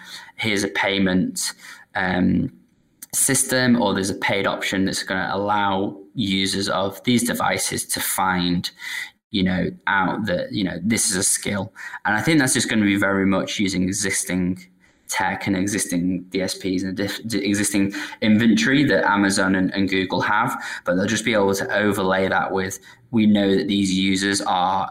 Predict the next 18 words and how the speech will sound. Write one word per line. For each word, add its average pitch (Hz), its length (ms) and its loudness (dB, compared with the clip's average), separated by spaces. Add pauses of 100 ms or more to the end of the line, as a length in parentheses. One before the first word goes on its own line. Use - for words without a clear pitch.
(180)
users 101 500 -2
of 92 340 -2 (200)
Alexa 92 480 -2
and 90 180 0
they're 92 60 -2
users 95 440 0
of 92 120 -6
the 92 80 -6
Google 95 240 -2
Assistant, 113 480 0
so 98 100 -2
therefore 90 380 -2
the 92 80 -2
targeting 92 480 -4
is 87 80 -6
gonna 98 180 -8
be 95 100 -4
better. - 400 -4